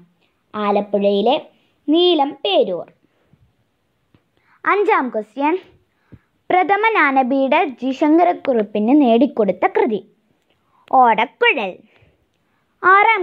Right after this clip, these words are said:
ക്വസ്റ്റ്യൻ, ജി ശങ്കരക്കുറുപ്പിൻ്റെ ആത്മകഥ. ഓർമ്മയുടെ ഓളങ്ങളിൽ. ഏഴാം ക്വസ്റ്റ്യൻ, കേരളത്തിലെ നിത്യഹരിത വനമായ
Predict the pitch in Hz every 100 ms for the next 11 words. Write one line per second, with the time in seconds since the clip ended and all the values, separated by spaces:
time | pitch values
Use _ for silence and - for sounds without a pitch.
0 | 247 226 - 262 339 - _ - 302 427
1 | 453 427 349 262 247 214 208 196 226 330
2 | - 403 427 294 226 196 190 170 _ _
3 | _ _ _ _ - 233 214 208 196 190
4 | 311 - - 403 381 269 202 180 175 _
5 | _ _ _ _ _ _ _ _ _ _
6 | _ _ _ _ _ _ _ _ _ -
7 | 247 233 226 208 214 220 277 330 349 -
8 | 370 403 440 403 285 262 269 269 269 370
9 | 392 285 226 233 285 240 226 208 214